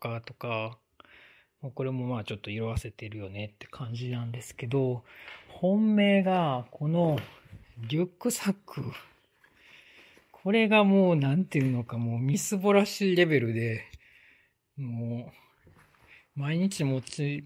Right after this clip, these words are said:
持ってるのもあるんですけど、もうみすぼらしいレベルでなんか色あせているので、これをやりたいんやけど、そもそも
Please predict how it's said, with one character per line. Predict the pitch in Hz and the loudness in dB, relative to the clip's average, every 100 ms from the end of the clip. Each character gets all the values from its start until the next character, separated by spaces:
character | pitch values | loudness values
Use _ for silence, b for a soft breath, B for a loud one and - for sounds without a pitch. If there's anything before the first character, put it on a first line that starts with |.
| 165 | -10
持 | 151 143 147 | -6 -4 -4
っ | |
て | 147 - | -4 -2
る | 147 160 | 0 2
の | 147 | 0
も | 131 123 | -2 -2
あ | 123 | -2
る | 135 | -2
ん | |
で | 120 | -4
す | 117 - | -6 -8
け | 120 | -6
ど、 | 123 117 117 120 _ b b b b b b b b | -6 -6 -8 -14 _ b b b b b b b b
も | 135 | -8
う | |
み | 135 151 | -6 -4
す | 196 | -2
ぼ | 190 196 | 2 4
ら | 196 | 2
し | 196 196 185 | 2 0 4
い | |
レ | 190 | 4
ベ | 170 | 4
ル | 139 120 | 2 2
で | 117 | 0
な | 113 | -2
ん | 120 | -6
か | 117 | -6
色 | 120 131 139 | -2 0 0
あ | - | 0
せ | 135 | -6
て | - | -2
い | 127 | -2
る | 131 | -2
の | 120 104 | -4 -4
で、 | 113 107 110 _ B B B B B B | -6 -6 -8 _ B B B B B B
こ | - 170 | -18 -8
れ | 190 | -2
を | 196 | 2
や | 190 | 4
り | 196 196 | 4 4
た | 160 | 0
い | 120 | 0
ん | 113 | -4
や | 104 | -6
け | 123 | -8
ど、 | 117 117 135 | -6 -8 -12
そ | - - | -12 -2
も | 214 | 0
そ | 165 127 | 0 -4
も | 107 113 | -6 -8